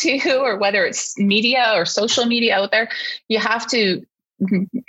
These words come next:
make yourself remind yourself of how it's important to be simple because it's so easy to get distracted by all those things.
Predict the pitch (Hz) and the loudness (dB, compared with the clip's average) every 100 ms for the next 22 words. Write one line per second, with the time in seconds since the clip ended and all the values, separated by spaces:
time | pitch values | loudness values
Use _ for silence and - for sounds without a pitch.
0 | _ 208 226 233 - 196 185 175 175 208 | _ -2 0 0 -2 -2 -2 0 0 2
1 | 185 - - - - 170 180 185 - - | 0 -2 -2 -2 0 -2 0 -2 -2 0
2 | - 165 185 190 - - - - - - | -2 0 0 0 0 0 -2 -2 -2 -4
3 | - 196 196 190 196 - 190 - 190 180 | -2 -4 -2 -2 0 0 0 0 0 0
4 | 175 170 165 - - 185 - - - - | 0 0 0 -2 -2 -2 -2 -2 -4 -2
5 | - - - 110 - 107 - 240 - | 0 0 0 -2 0 -2 0 -2 -2